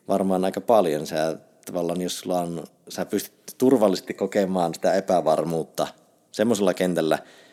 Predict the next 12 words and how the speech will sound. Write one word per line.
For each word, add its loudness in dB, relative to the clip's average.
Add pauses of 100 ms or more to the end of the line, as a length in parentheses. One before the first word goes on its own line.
(220)
niin -4
sitten -4
kun -8
sä -6
kävelet -4
tuolla 0
kadulla, 0
niin -4
kyllähän -4
se -6
niinku -6 (400)
kevyempää -2